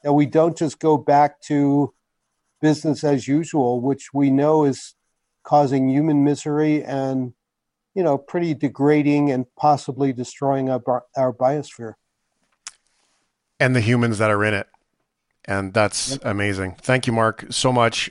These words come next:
Speaker 2: Um, I'm taking with me Life is Drama. I'm taking with me, um, this world. What if we just took the perspective of,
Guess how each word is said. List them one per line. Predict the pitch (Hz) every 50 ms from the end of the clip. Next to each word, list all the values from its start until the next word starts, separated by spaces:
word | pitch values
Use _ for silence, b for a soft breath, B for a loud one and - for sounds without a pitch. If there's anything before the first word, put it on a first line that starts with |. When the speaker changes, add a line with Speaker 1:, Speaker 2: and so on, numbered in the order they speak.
| _ -
Speaker 2:
Um, | 110 110 110 110 107 110 120 _ - _ -
I'm | - 110 110
taking | 113 - 147 135 135 127
with | 127 131 127
me | 127 123 123 123 123
Life | 120 117 120 123 117
is | - 113 107
Drama. | 98 107 110 107 110 113 117 113 110 - B B B B B B B B B B
I'm | - 110 107
taking | - 143 135 117 117 113
with | 113 113 113 -
me, | 113 113 113 110 107 107 110 113 _ -
um, | 104 98 98 98 95 98 98 98 - -
this | - 107 104 110 107 - - - - _ _ _ _ _ _ -
world. | 120 117 110 110 120 127 127 123 113
What | 104 123 139
if | 147 -
we | - 131
just | 123 123 123 -
took | - 131 -
the | 123
perspective | - - 107 - - - 120 117 - 113 104
of, | 107 104 98 -